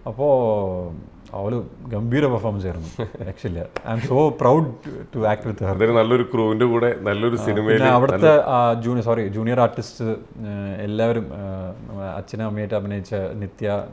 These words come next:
Speaker 1: ആ, നോഫൽ, ഉം, ഏ, പിന്നെ ദുർഗ, പിന്നെ ജൂനിയർ ആർട്ടിസ്റ്റ്, സ്റ്റണ്ട് പീപ്പിൾ, അവര്
Speaker 2: ആഹാ.
Speaker 1: വന്നത് ചെന്നൈയിലായിരുന്നു.
Speaker 2: ഓ.
Speaker 1: ഭയങ്കര ഫുൾ ജോളിയായിരുന്നു സെറ്റ്.
Speaker 2: ആഹാ.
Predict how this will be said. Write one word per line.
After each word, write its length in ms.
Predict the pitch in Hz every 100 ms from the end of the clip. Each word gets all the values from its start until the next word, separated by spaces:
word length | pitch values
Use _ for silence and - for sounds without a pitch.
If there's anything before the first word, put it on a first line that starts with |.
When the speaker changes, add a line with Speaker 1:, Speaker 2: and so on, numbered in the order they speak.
| 107 101
Speaker 1:
ആ, 120 | 95
നോഫൽ, 440 | 95 92 101 98 90 _ _ _ _ _ -
ഉം, 440 | 95 90 87 87
ഏ, 280 | 90 90 90 87
പിന്നെ 360 | 90 90 90 - - -
ദുർഗ, 400 | 101 95 98 95
പിന്നെ 440 | - - 107 101
ജൂനിയർ 300 | 98 101 110
ആർട്ടിസ്റ്റ്, 380 | 107 - - -
സ്റ്റണ്ട് 360 | - 120 127 -
പീപ്പിൾ, 320 | 123 - 104 98 -
അവര് 140 | 104
Speaker 2:
ആഹാ. 100 | 120
Speaker 1:
വന്നത് 240 | 113 117 110
ചെന്നൈയിലായിരുന്നു. 640 | 113 104 107 101 95 95 -
Speaker 2:
ഓ. 60 |
Speaker 1:
ഭയങ്കര 180 | 101 147
ഫുൾ 280 | 180 156 202
ജോളിയായിരുന്നു 680 | 131 107 113 156 196 170 139
സെറ്റ്. 340 | 117 - 95 - -
Speaker 2:
ആഹാ. 260 | 98 95